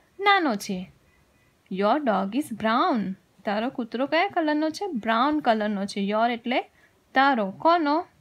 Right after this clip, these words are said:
રોશનનો. રેશમા કહે છે રોશનને, "Your dog is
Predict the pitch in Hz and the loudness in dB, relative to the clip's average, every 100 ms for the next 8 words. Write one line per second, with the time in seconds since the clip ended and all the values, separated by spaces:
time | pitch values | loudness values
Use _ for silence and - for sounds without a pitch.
0 | _ _ - 240 277 - 240 202 196 196 | _ _ 0 2 2 0 -2 -2 -6 -10
1 | _ _ 208 220 226 294 330 320 247 220 | _ _ -4 -2 -2 -2 -2 0 -2 -2
2 | 220 277 415 - _ - - - 247 269 | -4 -4 -4 -6 _ -20 -20 0 4 4
3 | - 240 175 170 196 - _ _ _ _ | 2 -4 -4 -8 -10 -14 _ _ _ _
4 | _ _ - 208 220 311 339 233 202 202 | _ _ -10 -2 2 2 2 0 0 -2
5 | 208 269 | -2 -4